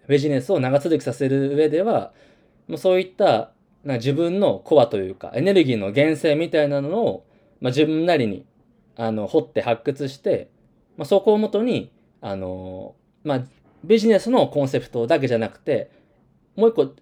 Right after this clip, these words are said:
抽象の高い人生のコンセプトっていうのを、まあ、先になんとなくでいいので、まあ、作って、それを、あの、具体に下ろしてビジネスをコンセプトにしていくっていう。まあ、具体的なそのポジション、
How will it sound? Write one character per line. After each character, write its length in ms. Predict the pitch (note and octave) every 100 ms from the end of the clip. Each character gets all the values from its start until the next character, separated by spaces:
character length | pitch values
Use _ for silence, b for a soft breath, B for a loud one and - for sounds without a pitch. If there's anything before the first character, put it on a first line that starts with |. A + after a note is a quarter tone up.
| -
抽 120 | F#3
象 120 | F#3+
の 100 | F#3
高 240 | F3 F#3 G3+
い 220 | - - _ -
人 240 | F3+ B3
生 240 | A3+ F#3+ G3+
の 260 | B3 G3 _ _ _ _
コ 120 | - C#3+
ン 60 |
セ 140 | C#3+ C3
プ 80 |
ト 160 | - C#3
っ 80 | C3+
て 80 | D3+
い 40 |
う 40 |
の 100 | A3+
を、 220 | E3 A#2 _ _ _ _ _ _
ま 60 | F3
あ、 20 |
先 260 | F#3+ F3+ G#3
に 300 | G3 F#3+ _ _ -
な 80 | G3
ん 60 | G3+
と 80 |
な 100 | G#3+
く 80 | G3
で 80 | B2+
い 40 |
い 20 | A2+
の 120 | F#2
で、 200 | - - _ _ _ _ -
ま 220 | F#3 -
あ、 20 |
作 220 | - - D#3
っ 20 |
て、 300 | - D#3+ C3
そ 180 | - A3+
れ 80 |
を、 220 | D4 A2 - _ _ _ _ _ _ _
あ 100 | A2+
の、 560 | G2+ G2 G2 G2 G2 - -
具 140 | D#3+
体 160 | D3 A2+
に 80 | G#2+
下 40 |
ろ 80 | A2
し 80 | -
て 140 | C3+
ビ 100 | E3+
ジ 60 | E3+
ネ 80 |
ス 80 | F3
を 60 | C#3+
コ 100 | C3+
ン 60 |
セ 100 | B2+
プ 60 | -
ト 100 | A#2
に 80 | A2+
し 60 |
て 100 | -
い 80 | A#2+
く 80 | C3+
っ 20 |
て 220 | C3 -
い 100 | F2 F2
う。 40 | _ _ _ _ _ _ _ _ _ _ _ _ _ -
ま 100 | F3+
あ、 20 |
具 120 | C#3 D3+
体 100 | D3
的 160 | C#3
な 100 | G#3+
そ 100 | -
の 80 | A#2
ポ 120 | C#3+
ジ 140 | C3+ C3+
シ 80 |
ョ 80 | C3+
ン、 200 | C3+ C3+